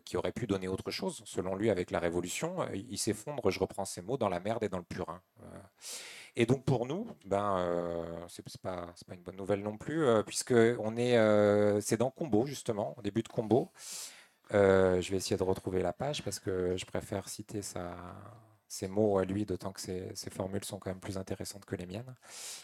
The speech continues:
Euh, il dit, on est au début des années quatre-vingt-dix, qu'à présent il vit, et ils vivent, toi aussi au début des années quatre-vingt-dix, et Yannick Bourg aussi, en attendant que l'économie démente en finisse progressivement, mais vite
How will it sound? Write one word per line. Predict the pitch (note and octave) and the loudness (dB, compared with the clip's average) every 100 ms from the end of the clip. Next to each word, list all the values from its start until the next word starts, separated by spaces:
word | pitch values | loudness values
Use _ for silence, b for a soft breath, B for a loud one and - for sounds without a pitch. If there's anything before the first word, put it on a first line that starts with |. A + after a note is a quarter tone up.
| B B B - | B B B -2
Euh, | F#2+ F2+ F2 F2 F2+ F#2 F#2 F#2 _ _ _ _ - - - | 2 4 2 0 -4 -8 -14 -16 _ _ _ _ -12 -12 -10
il | B2 | -10
dit, | B2 E3 | -2 2
on | C#3+ | 4
est | A#2 | 6
au | A2+ | 6
début | C3+ D3+ | 6 4
des | C#3 | 4
années | B2 A#2+ | 2 2
quatre-vingt-dix, | A#2+ - A#2 A2+ A2+ D3 - | 0 2 2 2 -2 -6 -8
qu'à | - B2+ A2+ A2+ - | 0 6 10 10 8
présent | - B2+ D3 D#3 | 4 2 4 2
il | B2 A2+ | 0 -4
vit, | B2 D#3 F3+ | -4 -6 -6
et | A#2 G#2+ G#2 G#2 G2+ | -8 -12 -14 -14 -14
ils | F#2 F#2 | -10 -8
vivent, | G2+ E3 B2 F#2+ _ _ _ _ | -4 -4 -4 -8 _ _ _ _
toi | G#2 | -2
aussi | F#2 - | -2 -4
au | D3+ | -8
début | F#2 G2 | -8 -10
des | F#2 | -12
années | F2+ | -10
quatre-vingt-dix, | F#2 - F#2 C3 G#2+ | -10 -10 -10 -4 -2
et | |
Yannick | F2+ G2 F#2 | 0 -2 -2
Bourg | A2 | 0
aussi, | G2+ - F#3 - B B B | 0 -2 -6 -8 B B B
en | A#2 | 2
attendant | C3+ D3+ D3 E3+ | 4 4 2 2
que | |
l'économie | C3 B2 C3 C3+ A#2+ | 0 4 4 4 2
démente | C3 C#3 D3+ | 2 2 0
en | A#2 | -4
finisse | - B2+ C#3 | -4 -6 -6
progressivement, | - E3+ C#3 C#3 D3 A#2+ B2 C3+ | -2 -2 0 -2 -2 -2 4 4
mais | D3 A2+ | 4 0
vite | B2 - - | 0 -8 -14